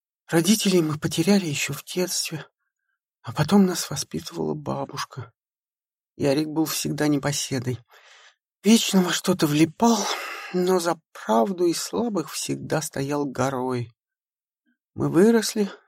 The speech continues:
и стали жить каждый своей жизнью». Она отвела глаза, в которых заблестели слезы,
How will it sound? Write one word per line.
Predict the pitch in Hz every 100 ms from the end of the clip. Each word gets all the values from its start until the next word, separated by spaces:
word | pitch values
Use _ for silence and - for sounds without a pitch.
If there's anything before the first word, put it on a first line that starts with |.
| _
и | -
стали | 117 - 185 160
жить | 127 147 160
каждый | - 139 147 -
своей | - - 127 139
жизнью». | 139 120 117 117 123 123 117 _ _ _ _ _ _ _ _ _ _ _
Она | 90 95
отвела | 98 104 104 107
глаза, | 107 107 110 139
в | -
которых | 127 127 120 -
заблестели | 110 113 107 - 120 117
слезы, | - - 113 113 104 107